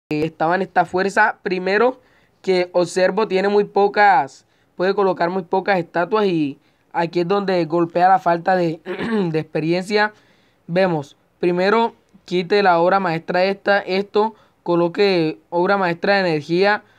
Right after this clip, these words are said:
lo más rápido posible y guardianes de, de energía o, o sí, es lo que más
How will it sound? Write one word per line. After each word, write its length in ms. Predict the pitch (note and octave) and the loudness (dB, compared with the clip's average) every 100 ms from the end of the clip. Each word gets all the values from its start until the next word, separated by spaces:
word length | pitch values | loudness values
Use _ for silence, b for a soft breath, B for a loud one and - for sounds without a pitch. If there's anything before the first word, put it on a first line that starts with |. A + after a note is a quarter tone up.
| b - | b -6
lo 340 | C#4 E3+ E3 | 0 2 2
más 160 | E3+ F3+ | -2 0
rápido 420 | F#3 F3+ G#3 F#3 | -2 0 0 0
posible 600 | E3 D#3+ E3+ G3+ G#3 G#3+ b b b | -6 -2 -2 0 -4 -6 b b b
y 140 | F#3 | -6
guardianes 680 | F3+ F3 E3 E3+ F3 G3 E3+ | -2 0 0 -2 -2 -2 0
de, 320 | F3 D#3+ D3+ | 0 0 -2
de 120 | D#3+ | -2
energía 640 | E3 D3+ - F#3 G#3+ A#3+ b b b b _ - | -2 -4 -4 0 0 -2 b b b b _ -4
o, 840 | G3+ G3 G3 F#3+ F#3 F3 D#3+ C#3+ C3 _ _ _ _ _ _ _ _ _ _ _ _ _ _ _ - _ - | 0 2 2 2 2 2 0 -4 -12 _ _ _ _ _ _ _ _ _ _ _ _ _ _ _ -20 _ -6
o 160 | F3 | -6
sí, 240 | E3 G3 G3+ | -2 -2 0
es 140 | F#3 | -2
lo 140 | F#3 G3+ | -2 -2
que 120 | F#3 | -2
más 540 | E3+ F3+ G3 F3 C#3 | 0 2 2 0 -4